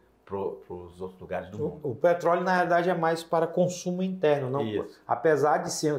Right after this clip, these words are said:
Speaker 2: ter uma grande reserva, né, ela só perde para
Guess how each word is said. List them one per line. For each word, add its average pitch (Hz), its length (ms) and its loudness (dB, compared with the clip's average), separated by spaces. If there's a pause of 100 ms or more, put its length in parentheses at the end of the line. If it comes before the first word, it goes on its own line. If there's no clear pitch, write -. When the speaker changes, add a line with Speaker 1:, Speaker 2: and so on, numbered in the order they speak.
(160)
Speaker 2:
ter 175 580 4
uma 131 180 -4
grande 160 640 4
reserva, 139 640 2 (280)
né, 120 160 2
ela 139 140 4
só - 160 2
perde 143 400 2
para 135 560 2